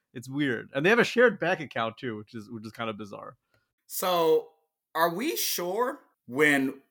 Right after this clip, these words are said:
Speaker 2: one Morris or one of the Morai gets eliminated, his team from the playoffs, that the guy who's standing, the team gets to double dip where you can just alternate in and out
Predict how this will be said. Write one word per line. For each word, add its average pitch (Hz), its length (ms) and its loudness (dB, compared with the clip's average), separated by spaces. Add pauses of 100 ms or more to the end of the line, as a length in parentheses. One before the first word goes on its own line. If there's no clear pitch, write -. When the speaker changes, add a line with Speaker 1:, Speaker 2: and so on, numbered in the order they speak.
Speaker 2:
one 143 480 2
Morris 143 680 4
or 120 140 6
one 135 200 4
of 156 80 2
the 135 100 4
Morai 120 760 4 (280)
gets 127 240 6
eliminated, 120 720 4
his 117 160 0
team 135 300 0
from 120 160 -8
the 107 80 -8
playoffs, 104 560 -8 (560)
that 127 400 4 (420)
the 120 140 -4
guy 143 360 4
who's 151 280 -4
standing, 110 720 -4 (380)
the 110 120 -4
team 180 380 2
gets 139 160 2
to 123 100 -2
double 139 380 4
dip 107 340 -2
where 113 480 2 (440)
you 143 160 -2
can 131 180 -2
just 117 240 -4
alternate 139 680 0
in 135 140 -2
and 127 120 0
out 120 340 -2